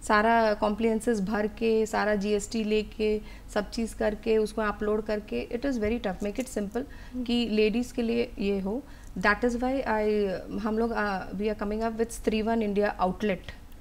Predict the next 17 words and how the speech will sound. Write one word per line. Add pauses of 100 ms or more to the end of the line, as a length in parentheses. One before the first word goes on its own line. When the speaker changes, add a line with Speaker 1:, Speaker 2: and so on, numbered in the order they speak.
(120)
Speaker 2:
अच्छा।
Speaker 1:
in
every
city
in
India। (440)
I
request,
we
are
requesting
the
C
M
and
even
the